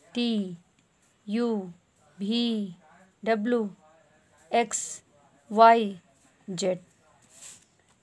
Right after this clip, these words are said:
नंबर सेकंड है capital with small letter matching। वन साइडेड आपको कैपिटल लेटर लिखना है and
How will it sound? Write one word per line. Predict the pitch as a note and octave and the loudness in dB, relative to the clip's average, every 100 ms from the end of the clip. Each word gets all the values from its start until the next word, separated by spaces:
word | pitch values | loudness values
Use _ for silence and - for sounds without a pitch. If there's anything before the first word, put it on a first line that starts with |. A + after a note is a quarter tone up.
| - | -4
नंबर | A#3 A#3+ | 2 4
सेकंड | C#4 D4+ D4 C#4+ | 4 2 2 4
है | D4+ F4 - _ _ _ | 6 4 2 _ _ _
capital | B3+ A#3 C#4 C#4 D4+ | 6 6 6 6 6
with | C4+ C#4+ | 4 -4
small | - C4 B3 C4 | -2 8 10 10
letter | B3+ C4+ C#4+ | 8 4 4
matching। | B3+ A3 G#3 F3+ F#3 - - - - - - F#3+ | 6 4 2 -4 -8 -12 -20 -20 -20 -20 -14 6
वन | A#3 C#4 | 6 8
साइडेड | D#4+ D4 D4 D4 | 6 4 6 6
आपको | C#4 - D#4 | 4 4 2
कैपिटल | D#4 A#3+ G#3+ C4 C#4+ | 8 8 8 4 4
लेटर | C#4+ C#4 C#4+ | 4 4 2
लिखना | C4+ B3 D4 | 2 0 0
है | C#4+ F4+ - - - _ - | 2 -2 -4 -20 -20 _ 0
and | A3+ D4 | 2 2